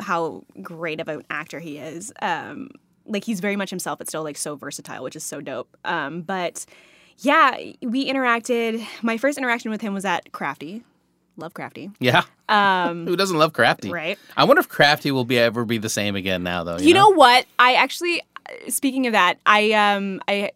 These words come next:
Speaker 1: booked a Taco Bell commercial, and, like, I, um, I packed my own snack bag,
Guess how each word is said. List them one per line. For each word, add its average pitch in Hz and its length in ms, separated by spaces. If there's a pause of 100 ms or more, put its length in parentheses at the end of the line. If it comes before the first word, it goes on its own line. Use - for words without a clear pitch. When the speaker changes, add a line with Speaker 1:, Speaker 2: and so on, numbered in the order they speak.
Speaker 1:
booked 214 340
a 247 40
Taco 214 280
Bell 180 260
commercial, 160 520
and, 180 220
like, 214 280 (200)
I, 202 80 (320)
um, 175 440 (100)
I 196 340 (160)
packed - 280
my 254 180
own 196 460
snack 175 380
bag, 269 360